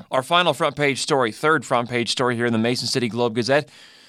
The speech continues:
Tuesday, January twenty-fourth edition, preschool program expands. District also adding new transitional kindergarten program. We'll learn what this is about. Globe Gazette staff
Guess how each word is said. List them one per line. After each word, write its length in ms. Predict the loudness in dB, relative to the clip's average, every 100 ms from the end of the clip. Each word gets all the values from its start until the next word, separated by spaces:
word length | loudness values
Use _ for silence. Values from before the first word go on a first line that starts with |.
| _ _ _
Tuesday, 580 | 0 2 4 4 2 -2 _ _ -4
January 340 | 0 2 2
twenty-fourth 420 | 2 0 0 0 0
edition, 440 | 0 2 0 -2 -8 _ -10
preschool 680 | -2 2 2 0 0 -2
program 520 | 2 0 2 2 0
expands. 720 | -2 -2 0 0 0 -2 -6 -2
District 360 | -2 -2 -6
also 380 | 0 0 0 0
adding 300 | 2 2 2
new 260 | 0 0 -2 -8 -20 -8
transitional 800 | -2 0 0 0 0 0 0 -2
kindergarten 500 | -2 -2 0 0 -2
program. 560 | 0 0 2 -2 -4 _ _ _ _ _ _
We'll 260 | -4 0 2
learn 220 | 2 2
what 100 | 2
this 180 | 0 -2
is 120 | -4
about. 400 | -2 0 0 -4
Globe 300 | -2 0 2
Gazette 300 | 0 0 0
staff 500 | -2 0 0 0 -4